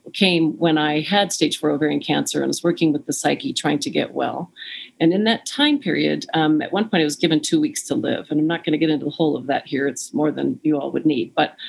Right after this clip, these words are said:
the piece I wanna mention just is that, uh, that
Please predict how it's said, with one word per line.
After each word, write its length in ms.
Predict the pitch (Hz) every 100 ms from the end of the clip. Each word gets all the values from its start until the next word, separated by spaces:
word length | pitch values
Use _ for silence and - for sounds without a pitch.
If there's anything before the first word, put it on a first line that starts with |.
| -
the 80 | -
piece 280 | - 247 247
I 60 | 151
wanna 180 | 143
mention 460 | 139 160 165 - 123
just 320 | 127 - -
is 180 | 123 -
that, 280 | 127 - - - - - - 160
uh, 420 | 156 139 139 127 _ _ _ _ -
that 240 | 165 -